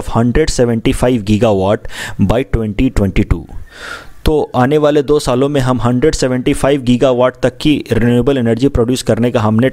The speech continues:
अपना टारगेट बनाया है according to Ministry of New and Renewable Energy, but right now our installed capacity is only thirty five gigawatt। तो ये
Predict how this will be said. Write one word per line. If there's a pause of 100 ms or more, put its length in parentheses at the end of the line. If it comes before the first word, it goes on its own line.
(120)
अपना (180)
टारगेट
बनाया
है
according
to
Ministry
of (300)
New (160)
and (140)
Renewable
Energy, (560)
but (100)
right
now (180)
our (120)
installed
capacity
is (140)
only (120)
thirty (100)
five (120)
gigawatt। (520)
तो
ये